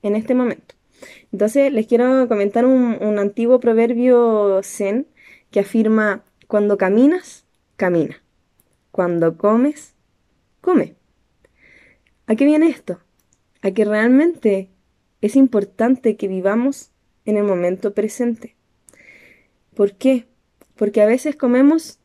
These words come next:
sin darnos cuenta que estamos comiendo. A veces caminamos sin darnos cuenta que estamos caminando. Y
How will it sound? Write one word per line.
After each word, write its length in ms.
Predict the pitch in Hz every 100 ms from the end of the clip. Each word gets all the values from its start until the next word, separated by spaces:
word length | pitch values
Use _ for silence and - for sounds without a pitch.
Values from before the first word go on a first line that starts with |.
| _
sin 480 | _ - - 285 330
darnos 220 | 330 311
cuenta 240 | 294 294 302
que 80 | 277
estamos 260 | 285 294
comiendo. 500 | - 247 240 214 - - _
A 80 | -
veces 220 | 214 226
caminamos 480 | 269 247 214 226 277
sin 160 | - 214
darnos 240 | 220 247
cuenta 240 | 226 233 233
que 40 |
estamos 260 | 208 226 226
caminando. 460 | 170 156 208 - _ _ - - _
Y 280 | 202 202